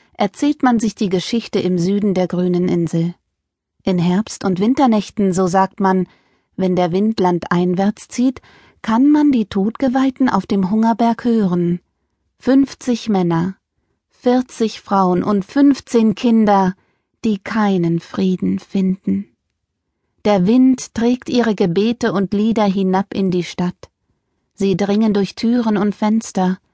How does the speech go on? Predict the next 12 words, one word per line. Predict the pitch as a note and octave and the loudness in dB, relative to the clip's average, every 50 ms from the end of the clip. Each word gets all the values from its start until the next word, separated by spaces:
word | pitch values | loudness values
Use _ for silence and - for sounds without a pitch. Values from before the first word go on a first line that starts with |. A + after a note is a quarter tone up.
| _ _ _ _ - | _ _ _ _ -6
wie | F3 F#3+ A3 A3+ A3+ | -2 0 0 0 0
ein | - A3 G3+ G3+ F#3+ | 0 0 -2 -2 -4
Fluss, | - - G#3+ G#3+ A3 G#3+ - - | -4 -4 -2 -2 -2 -2 -4 -4
der | - G3 F#3+ F#3 | -2 -2 -2 -2
kein | - - G3+ G3 G3+ G#3 G3+ G3 F#3+ | -2 -2 -2 0 0 0 0 -2 -2
Ende | - G3 G3 G3+ F#3 F#3+ F#3 | -2 -2 0 0 0 0 0
nimmt | F3+ F3+ F3+ F3+ F3 E3+ - - _ _ _ _ _ _ _ _ _ | 0 0 0 0 -2 -2 -4 -8 _ _ _ _ _ _ _ _ _
und | - F#3 F3+ - | -4 -4 -4 -2
die | F3+ E3+ | -4 -6
Torffeuer | - - G3 G3 G3+ G#3 - - _ - - G3+ G3 F#3+ F#3+ F#3 F3+ | -4 -2 -2 -2 -2 -4 -8 -12 _ -6 -2 -2 0 0 2 0 0
von | - - - F3+ F3 F3 E3+ | -2 -2 -4 -2 0 0 -2
Geisterhand | E3 F3+ F3 F3+ F#3+ F#3+ - - - G3 F#3 E3+ F3 F#3 F3 F3+ F3+ F#3 - | -2 -2 -2 -2 -2 -4 -4 -6 -4 -4 -2 -2 -2 0 0 0 -2 -2 -6